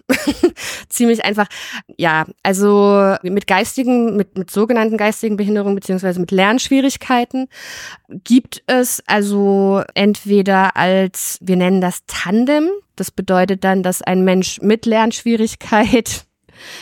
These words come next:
<laughs> zusammen mit einem Mensch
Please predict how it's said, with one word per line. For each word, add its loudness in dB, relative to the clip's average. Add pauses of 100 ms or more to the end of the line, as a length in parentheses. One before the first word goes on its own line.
(140)
<laughs> -4
zusammen 2
mit 2
einem 2
Mensch 0